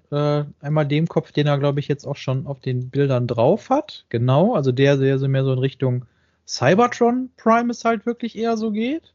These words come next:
Also wie wir den aus dem Cybertron-Cartoon eher so gehen. Und, äh, die sehen ja wirklich eher dann aus, also die mit dem Alpha Trion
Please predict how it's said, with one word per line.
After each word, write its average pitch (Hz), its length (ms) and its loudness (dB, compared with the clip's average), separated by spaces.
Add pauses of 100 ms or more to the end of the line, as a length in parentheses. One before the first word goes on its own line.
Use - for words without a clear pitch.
(300)
Also 127 120 -2
wie 139 40 2
wir 135 80 2
den 127 140 0
aus 123 100 -4
dem 123 100 -2
Cybertron-Cartoon 214 960 0
eher 214 240 0
so 214 140 -2
gehen. 226 340 0 (680)
Und, 151 340 2
äh, 139 180 4
die 180 280 4
sehen 185 280 4
ja 180 140 6 (160)
wirklich 170 340 2
eher 165 260 6
dann 156 180 2
aus, 151 260 0
also 139 160 -2
die 139 80 2
mit 139 140 2
dem 131 140 0
Alpha 131 260 0
Trion 156 480 2